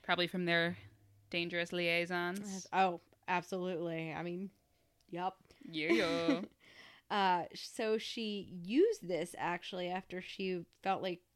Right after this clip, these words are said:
Speaker 2: the woman scorned. She used this to break in and access some of his personal emails between him and Colleen.
Speaker 1: Whew,
Speaker 2: Ye-,
Speaker 1: spicy.
Speaker 2: it's sugar and spice and everything not nice.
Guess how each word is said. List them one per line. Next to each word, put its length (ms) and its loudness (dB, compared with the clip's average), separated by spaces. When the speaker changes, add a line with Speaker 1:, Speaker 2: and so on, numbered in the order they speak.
Speaker 2:
the 100 -6
woman 380 -2
scorned. 680 -6
She 480 -6
used 260 -4
this 220 -6
to 80 -6
break 420 -4
in 280 0
and 180 -4
access 640 -2
some 320 -6
of 80 -12
his 180 -10
personal 560 -6
emails 580 -6
between 600 -8
him 640 0
and 220 -4
Colleen. 720 -6
Speaker 1:
Whew, 360 12
Speaker 2:
Ye-, 120 -12
Speaker 1:
spicy. 640 2
Speaker 2:
it's 680 2
sugar 460 2
and 180 2
spice 500 2
and 120 -2
everything 400 -2
not 280 -2
nice. 460 -6